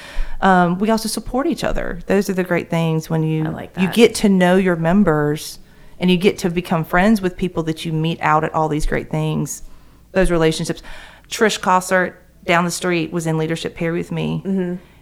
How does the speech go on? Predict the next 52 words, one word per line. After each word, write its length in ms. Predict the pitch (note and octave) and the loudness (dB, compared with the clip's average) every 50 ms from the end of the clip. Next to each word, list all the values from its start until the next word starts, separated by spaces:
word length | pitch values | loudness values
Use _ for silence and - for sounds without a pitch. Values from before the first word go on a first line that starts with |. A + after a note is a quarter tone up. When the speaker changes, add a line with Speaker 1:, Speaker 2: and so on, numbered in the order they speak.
| - - | -8 -2
Speaker 1:
And 520 | - F3 E3 E3 E3 D#3+ D#3 D#3 D#3 D3+ - | 0 2 4 4 4 4 2 2 0 -4 -6
we 580 | - F3 E3+ F3 F3 E3+ E3+ E3+ E3 - F#3 - - | -6 0 2 2 2 2 0 -2 -4 -8 -12 -6 0
got 200 | - E3+ E3 F3 | 4 4 4 4
a 40 | F#3 | 4
friendship. 380 | F#3 - F3+ F3 F3 - F3+ | 2 0 0 0 0 -2 -4
She 320 | - - - - G#3 G#3 A3+ | -4 -2 -2 0 2 4 4
actually 280 | G3+ F#3 F3+ - G3 | 4 4 2 0 -2
was 100 | F3 E3+ - | -4 -4 -2
kind 140 | - G3+ F3+ | -2 -2 0
of 40 | |
my 120 | E3 D3 C#3+ | 0 0 -2
partner 500 | - - - D#3+ D3+ - - D#3+ D3+ D3+ | -4 -2 0 0 0 0 -2 -4 -4 -4
in 100 | D3+ D3 | -4 -6
Leadership 440 | D3+ D3 D3+ D#3+ D#3 - E3+ - - | -6 -6 -6 -6 -6 -6 -8 -8 -4
Perry. 260 | - E3 E3 D#3+ E3 | -4 -4 -2 -2 -4
We 160 | D#3+ D#3 D#3+ | -2 -4 -4
got 280 | D#3 - D#3+ C#3 - - | -2 0 0 -2 -2 -2
partnered 340 | - E3 D3+ - D#3+ D3+ D#3 | -2 -2 -2 -2 -2 -2 0
up. 340 | D#3 E3 F3 F3 - - - - - - - - - - - - | 2 2 0 0 -4 -10 -18 -20 -20 -20 -20 -20 -20 -20 -4 0
And 600 | F3 F3 F3 F3 E3+ E3 D#3+ D#3 D#3 D#3+ D#3 - - - _ | 4 6 6 6 6 6 4 4 2 0 -2 -6 -12 -14 _
when 200 | - F3 F3 E3 | -2 0 0 2
I 200 | - - F3 E3+ | 2 2 2 4
left 280 | F3 F#3 F3+ F3+ F#3 | 4 2 2 2 2
and 120 | F#3+ F3 E3 | 0 2 2
I 80 | D#3+ D#3+ | 2 2
moved 300 | E3 E3 E3 D#3+ D#3+ D#3+ | 0 0 -2 -2 -2 0
back 320 | E3 E3+ F3 E3 D#3+ - | 2 2 2 2 0 0
and 100 | D#3 D3+ | -2 -2
I 60 | D3 | -2
got 240 | D3+ D#3 D#3 - - | 0 0 -2 0 -2
this 160 | E3+ D#3+ - | -4 -4 -6
job, 300 | - - F3 E3+ E3+ E3+ | -6 -4 -2 -2 -2 -2
she's 180 | - - G#3+ - | -4 -8 -8 -8
like, 160 | A#3+ A#3+ - - | -8 -8 0 2
"I'm 220 | C4+ C#4 D#4 D#4+ | 4 4 4 2
so 360 | D#4 - - F4 F4 F4+ F#4 | -4 -6 -6 -6 -4 -4 -2
glad 380 | F4+ - F4 F#4 G4 G#4 G#4 G4+ | 0 0 2 2 2 2 2 2
you're 100 | A4 A4+ | 0 2
back." 440 | A4+ C#5 C5+ C#5 C#5 C5+ C5+ A#4+ - | 2 2 2 4 4 2 0 0 0
Like, 200 | - A3 - G3+ | 0 0 2 2
she 260 | G3+ G3+ G3+ A#3 A#3 | 2 2 4 4 6
was 180 | A3 A3+ A3+ A3 | 6 4 2 2
Speaker 2:
Aw. 40 | - | 2
Speaker 1:
just, 180 | G#3+ G#3 G#3 | 0 0 2
you 80 | - G#3+ | 2 2
know, 80 | G3+ F3+ | 2 2
she's 320 | F3 - - A3 A3 G#3+ | 0 -2 -4 -4 -4 -4
been 160 | - G#3+ G#3 | -2 -2 -2
a 60 | G3 | -2
huge 400 | G3 F3+ F#3+ G3 F#3+ F#3+ F#3 F3+ - | -2 -2 -2 -2 -2 -2 -2 -4 -6
supporter 640 | - E3+ E3 - F3+ F3 E3+ E3 E3 D#3+ E3 E3 - - | -6 -6 -4 -2 -2 0 0 0 0 0 -2 -2 -6 -6
Speaker 2:
Mm-hmm. 300 | F#3+ F#3 F3 E3 D#3+ | -4 -4 -4 -4 -4